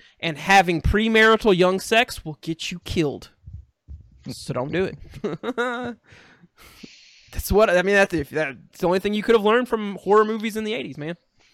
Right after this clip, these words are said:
I don't know what else you learned from it. Don't read books. Don't touch things that aren't yours. Don't go to West Virginia.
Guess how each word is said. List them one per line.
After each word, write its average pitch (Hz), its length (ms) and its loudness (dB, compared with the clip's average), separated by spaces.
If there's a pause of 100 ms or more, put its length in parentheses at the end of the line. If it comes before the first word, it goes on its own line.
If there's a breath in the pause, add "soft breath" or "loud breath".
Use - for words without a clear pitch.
(600)
I 143 80 -6
don't 165 120 -2
know 214 60 4
what 214 120 6
else 214 160 2
you 190 80 -2
learned 233 220 2
from 165 180 -2
it. 123 80 -10 (1300 loud breath)
Don't 202 240 4
read 226 220 0
books. 247 460 2 (520)
Don't 220 220 2
touch 233 220 0
things 240 180 -2
that 214 100 2
aren't 208 200 0
yours. 269 360 0 (460)
Don't 214 220 4
go 233 100 6
to 226 60 4
West 233 220 2
Virginia. 269 500 -2